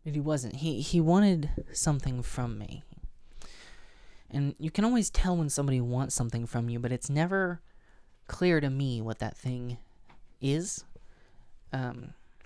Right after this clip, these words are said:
it's not always clear to me what those things are, you know? Like, I don't know if, you know, somebody wants to ask me to be in their movie, or they want to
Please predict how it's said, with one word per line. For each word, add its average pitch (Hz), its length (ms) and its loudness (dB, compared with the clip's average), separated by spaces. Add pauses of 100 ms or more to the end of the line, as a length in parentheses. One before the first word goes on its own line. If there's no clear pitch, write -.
(560)
it's 147 140 -4
not 175 100 4
always 147 180 2
clear 139 220 -4
to 131 60 -6
me 127 60 -4
what 120 160 -4
those 113 180 -6
things - 460 -8 (440)
are, 123 320 -2 (280)
you 160 120 -6
know? 190 140 -8 (760)
Like, 139 120 4
I 139 60 6
don't 139 120 4
know 123 200 2
if, - 280 -8 (260)
you 135 140 -8
know, - 160 -12
somebody 131 260 -2
wants 120 260 -4
to - 100 -8
ask 120 340 0
me 120 100 -2
to 107 80 -6
be 113 140 -8
in 123 100 -8
their 117 120 -6
movie, 156 600 2
or 123 380 -6 (600)
they - 120 -8
want 120 360 -8
to 87 240 -8